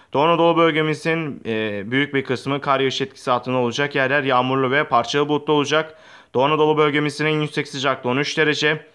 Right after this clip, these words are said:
Güneydoğu Anadolu bölgemiz yer yer yağışlı, yer yerde bulutlu olacak. Güneydoğu Anadolu bölgemizin en yüksek sıcaklığı on altı derece.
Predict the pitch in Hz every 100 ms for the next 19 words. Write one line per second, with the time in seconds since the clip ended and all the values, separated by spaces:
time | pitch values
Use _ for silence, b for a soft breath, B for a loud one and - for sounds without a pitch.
0 | b b 120 135 156 160 160 160 160 151
1 | 135 139 156 143 151 147 139 123 117 -
2 | 156 160 143 151 131 117 117 151 170 113
3 | 127 131 160 151 127 147 160 - B B
4 | B 135 170 165 139 131 127 123 120 151
5 | 139 131 147 151 143 135 131 - 120 117
6 | 135 151 147 151 143 131 180